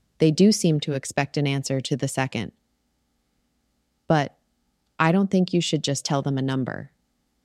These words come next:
Not as a way to play games with them, but because you shouldn't have a fixed amount you need to raise. The custom of a startup needing a fixed amount of funding is an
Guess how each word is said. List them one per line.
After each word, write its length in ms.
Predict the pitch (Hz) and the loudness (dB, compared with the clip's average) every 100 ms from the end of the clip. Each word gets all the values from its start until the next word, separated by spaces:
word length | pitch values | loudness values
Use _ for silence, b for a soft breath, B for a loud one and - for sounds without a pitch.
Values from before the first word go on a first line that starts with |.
| _ _ - | _ _ 2
Not 260 | 170 175 | 4 6
as 120 | 185 | 4
a 60 | 170 | 4
way 160 | 151 147 | 2 0
to 80 | |
play 200 | 143 147 | 0 -2
games 400 | 135 139 139 139 | 0 -2 -2 -4
with 120 | 135 - | -6 -6
them, 280 | 127 131 143 _ _ _ _ _ _ _ - | -6 -8 -12 _ _ _ _ _ _ _ -4
but 160 | 143 | -2
because 340 | 156 - 156 139 | 0 0 0 0
you 100 | 143 | -4
shouldn't 380 | - 170 165 151 | 0 2 2 -2
have 260 | 147 143 | -4 -4
a 80 | 143 | -6
fixed 320 | - 151 - | -4 -4 -4
amount 380 | 147 135 127 - _ _ | -4 -4 -6 -10 _ _
you 140 | 147 | -2
need 240 | 143 139 135 | 0 -2 -4
to 120 | - | -6
raise. 500 | 127 120 - - - _ _ _ _ _ _ _ _ _ _ _ _ _ _ _ _ _ _ _ _ _ _ _ _ _ _ | -6 -6 -8 -14 -20 _ _ _ _ _ _ _ _ _ _ _ _ _ _ _ _ _ _ _ _ _ _ _ _ _ _
The 80 | 165 | -8
custom 480 | - 214 - 240 233 | -2 -2 0 2 4
of 140 | 180 | 2
a 60 | 156 | 0
startup 580 | - 151 156 170 165 160 | 0 2 2 0 -2 0
needing 360 | 156 151 147 | 2 2 0
a 60 | 135 | -2
fixed 340 | - 156 - | -2 -4 -2
amount 300 | 160 147 139 | -2 0 -2
of 80 | 135 | -2
funding 460 | - 143 147 151 147 | -2 0 0 0 -2
is 160 | 147 | -2
an 80 | 143 | -2